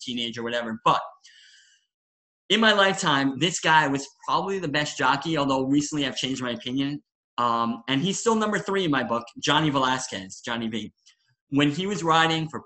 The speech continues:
Pletcher in the late nineties to early two thousands, to me, that was, like, a five-year period or so where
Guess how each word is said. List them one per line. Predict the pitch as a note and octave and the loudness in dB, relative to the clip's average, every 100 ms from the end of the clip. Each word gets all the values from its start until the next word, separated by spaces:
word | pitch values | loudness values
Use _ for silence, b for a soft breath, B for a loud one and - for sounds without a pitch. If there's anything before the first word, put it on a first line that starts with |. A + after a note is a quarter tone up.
| - | -2
Pletcher | D#3+ - D#3+ D#3 | 0 0 -2 0
in | B2+ | -2
the | A#2 | -4
late | B2 D#3 - | -2 -4 -2
nineties | D3+ D3 D3 A#2 G2+ G2 G2+ - | -2 2 2 0 -6 -8 -14 -18
to | - C3+ | -14 -4
early | C3+ C#3 | 0 0
two | C3+ C#3 | -2 -4
thousands, | B2 B2 A2+ A2 - - | 0 -2 -2 -6 -8 -6
to | |
me, | C3 D3 D#3+ C#3+ | 0 2 2 2
that | C3+ D3+ | 0 0
was, | F3+ E3 | -2 -2
like, | C#3+ | -2
a | C3+ - | -4 -2
five-year | C3 C3+ C#3 C3+ C3+ C3+ | 2 4 2 0 -2 -4
period | C3 B2+ C#3 | -6 -4 -4
or | C#3+ | -4
so | D3+ C#3+ | -2 -2
where | B2+ A#2+ | -2 -4